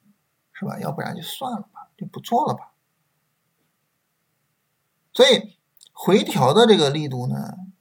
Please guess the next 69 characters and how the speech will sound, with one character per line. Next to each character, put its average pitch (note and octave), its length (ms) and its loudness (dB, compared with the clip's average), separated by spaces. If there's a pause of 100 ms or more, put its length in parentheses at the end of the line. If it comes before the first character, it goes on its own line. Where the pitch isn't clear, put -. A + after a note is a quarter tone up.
(1000)
呃， - 500 -12
如 F#3+ 120 6
果 A#3+ 160 6
说 E3 140 -4
力 G#3 140 2
度 A3 120 -2
小， - 360 -10 (120)
说 F#3+ 200 -6
明 E3 180 -2
大 D#3+ 140 0
家 D#3+ 140 0
还 D3+ 140 -4
是 D#3 160 -2
非 F3+ 140 -2
常 E3 160 -2
看 E3 240 -2
好 C3 100 -2
这 C3+ 140 -4
家 C3+ 140 0
企 - 240 -10
业 B2+ 100 -2
的 B2 120 0
未 C3 140 -2
来 A2 200 -6
的， C3+ 240 -8
是 D3 80 -12
吧？ A#2 180 -8 (680)
所 B3 140 4
以 - 20 4
你 D3 300 2
哪 A#2+ 160 2
怕 E3+ 200 4
你 C#3 120 -2
做 F3+ 160 0
短 - 240 -4
线， C3 260 -6
它 C#3+ 100 -6
的 D#3+ 80 -6
价 D#3+ 200 2
值 C3 160 -4
其 C3+ 160 -6
实 D3+ 60 -4
也 B2 100 -2
更 A#2+ 160 -6
高 B2+ 260 -2
一 C3 80 -6
些。 - 200 -16 (880)
但 A3 120 4
如 B3+ 100 8
果 B3 140 6
说 A3 140 0
调 C4 180 -2
整 F#3 140 2
力 F#3+ 120 -2
度 G#3 120 0
大 G#3+ 240 4
呢， B2 160 0
大 D#3 140 0
家 F3 120 2
不 E3 120 -2
看 F#3+ 200 2
好 C#3+ 140 -4
这 C3+ 80 -2
家 D#3 160 0
企 D#3 200 -6
业 C#3 60 0
的 C3+ 100 0
未 D3 160 -2
来， A#2 340 -6